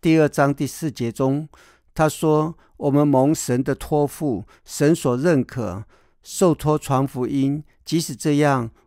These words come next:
我们说话也不是讨人的喜悦，而是讨试探我们心灵的神的喜悦。”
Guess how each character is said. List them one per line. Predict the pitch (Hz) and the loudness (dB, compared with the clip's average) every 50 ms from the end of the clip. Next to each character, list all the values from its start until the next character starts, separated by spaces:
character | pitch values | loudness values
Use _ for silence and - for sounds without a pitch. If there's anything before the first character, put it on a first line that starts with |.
| _ | _
我 | - 139 | 0 2
们 | 127 135 139 | 2 2 2
说 | 135 - - 156 156 | 2 0 0 0 0
话 | - - 165 147 127 | 2 2 2 2 2
也 | 123 120 117 | 2 -2 -4
不 | - - 143 | -4 -4 -8
是 | 143 - - 147 | -6 -4 -4 -4
讨 | - - - 127 113 117 | -2 -2 -4 -4 -2 -2
人 | 113 120 123 139 | -2 -2 -2 -2
的 | 143 135 | -2 -4
喜 | 117 - - - - - 123 113 | -4 -4 -6 -6 -6 -6 -4 -2
悦， | 120 143 143 131 123 107 - - _ _ _ _ _ _ _ _ _ _ - | 0 2 2 2 0 -2 -6 -12 _ _ _ _ _ _ _ _ _ _ 0
而 | - - 143 151 | 2 4 4 4
是 | 143 - - 165 147 | 2 -2 -4 -4 -4
讨 | 120 - - - 147 135 117 98 | -4 -4 -6 -2 -2 0 -2 -2
试 | - - - - 190 160 | -4 -6 -6 -4 -4 -4
探 | - 170 160 151 139 | 0 2 2 2 2
我 | 123 123 | 2 0
们 | 120 120 120 | 0 0 -2
心 | 120 - - 165 160 156 | -4 -4 -2 0 0 2
灵 | 139 120 123 123 | 2 0 0 -2
的 | - 127 | -2 -4
神 | - - - 123 120 120 | -6 -4 -6 -6 -4 -4
的 | 131 120 | -4 -4
喜 | - - - 117 | -4 -4 -6 -4
悦。” | 113 127 139 139 127 113 | -2 0 2 2 0 0